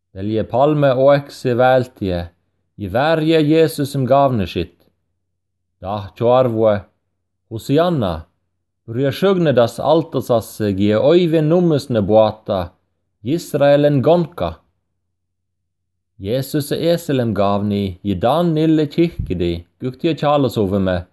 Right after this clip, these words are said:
Elje bill, sion en daktere. Vortes, dov gonka esele fålan båta ririen. Dam itchen lerocht alla gorka. Gosse Jesus är herloke våtsele i båte me.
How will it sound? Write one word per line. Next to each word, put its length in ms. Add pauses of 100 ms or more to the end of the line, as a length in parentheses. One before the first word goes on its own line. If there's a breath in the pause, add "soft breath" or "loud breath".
(720)
Elje 540
bill, 460
sion 400
en 120
daktere. 540 (720)
Vortes, 720 (560)
dov 260
gonka 560
esele 540
fålan 500
båta 460
ririen. 560 (1400)
Dam 240
itchen 440
lerocht 500
alla 240
gorka. 640 (1200)
Gosse 300
Jesus 520
är 60
herloke 600
våtsele 500
i 100
båte 460
me. 240